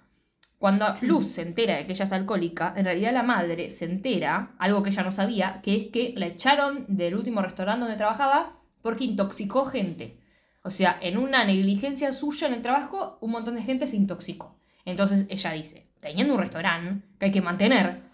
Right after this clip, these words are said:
Speaker 1: teniendo un, un hotel que hay que mantener, no puedo, eh, eh, ponerme en manos de una persona que puede intoxicar a la gente porque se nos va la mierda al negocio". O sea, está siendo empresaria, está
Speaker 2: Ujú.
Speaker 1: bárbaro, está bien.
Speaker 2: Sí.
Speaker 1: Es lo que haría cualquiera.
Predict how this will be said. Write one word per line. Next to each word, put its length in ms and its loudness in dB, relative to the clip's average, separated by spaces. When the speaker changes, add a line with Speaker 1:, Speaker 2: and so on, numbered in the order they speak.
Speaker 1:
teniendo 640 4
un, 240 -2
un 220 -2
hotel 380 0
que 60 -2
hay 60 -4
que 100 -4
mantener, 580 4
no 140 -2
puedo, 540 4
eh, 520 -2
eh, 220 -18
ponerme 580 4
en 120 -4
manos 200 2
de 40 4
una 140 2
persona 240 2
que 80 2
puede 160 0
intoxicar 680 0
a 80 4
la 80 -2
gente 460 -4
porque 180 -10
se 140 -8
nos 100 -6
va 80 6
la 80 4
mierda 240 4
al 80 0
negocio". 540 2
O 20 -14
sea, 120 -8
está 120 -8
siendo 220 -4
empresaria, 420 0
está 140 4
Speaker 2:
Ujú. 80 6
Speaker 1:
bárbaro, 360 2
está 180 -10
bien. 440 0
Speaker 2:
Sí. 140 -6
Speaker 1:
Es 40 2
lo 80 2
que 80 0
haría 200 4
cualquiera. 420 -10